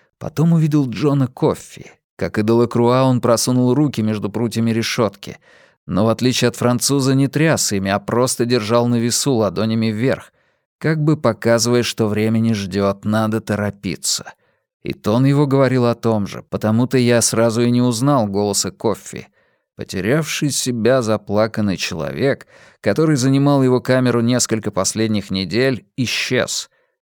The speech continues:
Этот Коффи знал, что надо делать. «Дайте его мне, мистер Эджкомб, пока еще есть время». Тут я вспомнил, что он сделал со мной,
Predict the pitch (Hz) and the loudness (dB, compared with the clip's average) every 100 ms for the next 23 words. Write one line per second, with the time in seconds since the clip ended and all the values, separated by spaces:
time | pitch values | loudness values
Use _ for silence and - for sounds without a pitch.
0 | _ - 73 90 110 123 - 127 123 - | _ -6 -2 -2 -2 -6 -2 -2 -2 -2
1 | 135 123 110 107 107 104 - - 98 98 | -2 0 0 2 0 -2 -6 -4 -2 -2
2 | 92 95 - 76 62 - - _ _ _ | -2 -4 -4 -4 -4 -8 -14 _ _ _
3 | _ _ _ _ _ _ _ _ 80 73 | _ _ _ _ _ _ _ _ -2 2
4 | 127 127 127 127 123 131 143 151 135 123 | 2 2 2 2 2 0 0 0 2 0
5 | 139 - 123 113 120 - - 101 80 62 | 0 0 0 2 0 -2 -4 -2 -2 -4
6 | - _ _ - 90 117 156 165 - 151 | -20 _ _ -6 -2 2 2 2 0 2
7 | 156 156 - - 131 160 139 107 69 - | 2 2 0 0 0 2 2 0 -6 -8
8 | _ _ _ _ _ _ _ _ _ _ | _ _ _ _ _ _ _ _ _ _
9 | _ - 98 - 95 98 - - - 110 | _ -10 -8 -6 -4 -2 -2 -2 -2 0
10 | 104 101 92 - - 107 104 92 110 107 | 0 -2 -4 -6 -2 0 0 -2 0 0
11 | 101 - 98 104 113 120 104 | 0 -2 -2 0 0 -2 -4